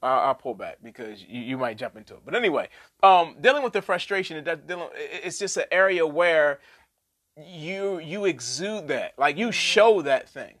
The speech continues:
Speaker 2: Mm-hmm.
Speaker 1: You might not even realize it, but your distance shows your frustration. Your
Speaker 2: Yeah.
Speaker 1: communication shows your
Speaker 2: Yeah.
Speaker 1: frustration. The way you interact shows your frustra-, frustration.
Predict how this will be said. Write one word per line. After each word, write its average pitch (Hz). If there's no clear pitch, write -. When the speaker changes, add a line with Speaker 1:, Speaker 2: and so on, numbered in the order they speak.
Speaker 2:
Mm-hmm. -
Speaker 1:
You 233
might 233
not 208
even 160
realize 175
it, -
but 160
your 175
distance 147
shows 165
your 147
frustration. 147
Your 165
Speaker 2:
Yeah. 180
Speaker 1:
communication 190
shows 151
your 151
Speaker 2:
Yeah. 143
Speaker 1:
frustration. 147
The 151
way 180
you 185
interact 190
shows 160
your 147
frustra-, 151
frustration. 151